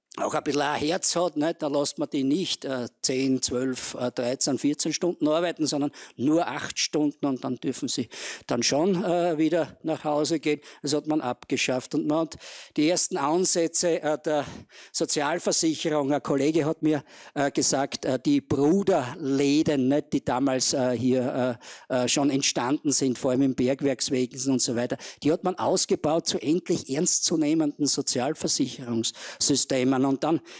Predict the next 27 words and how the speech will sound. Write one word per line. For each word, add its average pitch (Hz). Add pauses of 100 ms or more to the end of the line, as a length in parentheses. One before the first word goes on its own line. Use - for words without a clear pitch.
(100)
schaue 139
ich 151
wieder 160
zu 165
den 156
Gewerkschaften 160
darüber, 139
das 143
Betriebsrätegesetz, 147 (280)
dass 151
jene, 175 (360)
die 151 (640)
arbeiten 180
am 170
Erfolg, 165
äh, 156
des 147
Unternehmens, 139
auch 180
am 180
Gewinn 190
des 196
Unternehmens, 151
dass 160
sie 190
mitbestimmen 185
können 131